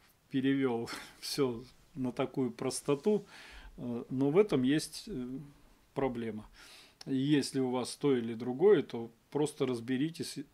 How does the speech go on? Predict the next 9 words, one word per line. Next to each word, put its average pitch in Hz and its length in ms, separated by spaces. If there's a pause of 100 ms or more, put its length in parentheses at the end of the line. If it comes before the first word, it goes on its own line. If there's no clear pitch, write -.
(140)
со - 180
своим 160 460
<laughs> - 60
кишечником. - 960 (500)
Это 147 240
может 135 400
оказаться 127 540
самая 131 400
простая, 117 680